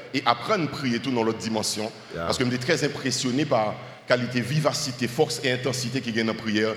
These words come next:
Speaker 1: sud-coréenne. Yo,
Speaker 2: Mhm.
Speaker 1: et je apprendre en pile de lui-même. Alors maintenant, pour me retourner sur une question qui est fondamentale, qui est-ce moi ? Yon bagay m pa renmen moun panse ke mye,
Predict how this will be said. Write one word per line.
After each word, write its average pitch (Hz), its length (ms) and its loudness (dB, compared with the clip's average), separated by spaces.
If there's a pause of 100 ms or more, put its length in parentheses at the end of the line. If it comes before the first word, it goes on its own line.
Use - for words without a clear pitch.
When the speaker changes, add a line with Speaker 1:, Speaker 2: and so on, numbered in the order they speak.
(320)
Speaker 1:
sud-coréenne. 113 720 0
Yo, 113 160 0 (340)
Speaker 2:
Mhm. 101 140 2
Speaker 1:
et 98 40 2
je 113 60 4
apprendre 107 300 2
en - 20 -2
pile 95 160 -4
de 92 100 -2
lui-même. 82 260 -6 (720)
Alors 190 240 4
maintenant, 165 320 2
pour 156 120 -4
me 156 80 0
retourner 151 280 2
sur 120 100 -6
une - 80 -10
question 135 320 0
qui 117 180 -2
est 110 40 -2
fondamentale, 123 680 2
qui 147 160 0
est-ce 131 180 0
moi ? 110 120 0 (1080)
Yon 175 120 4
bagay 180 220 6
m 131 180 0
pa 151 140 6
renmen 127 360 2
moun 113 220 0
panse 120 300 2
ke 110 100 0
mye, 131 300 2